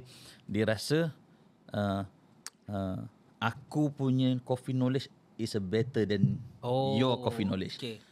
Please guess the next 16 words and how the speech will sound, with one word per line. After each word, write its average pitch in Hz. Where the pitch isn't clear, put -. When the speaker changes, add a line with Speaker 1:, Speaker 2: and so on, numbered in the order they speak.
Speaker 1:
Sedikit 160
ada. 107
Tak 175
Speaker 2:
Hmm. 135
Speaker 1:
semua 160
orang. 131
Speaker 2:
Hmm. 135
Speaker 1:
Macam 135
saya 120
kata 113
tadi, 127
komuniti 113
ni 143
sangat 110
akrab. -
Speaker 2:
Hmm. 131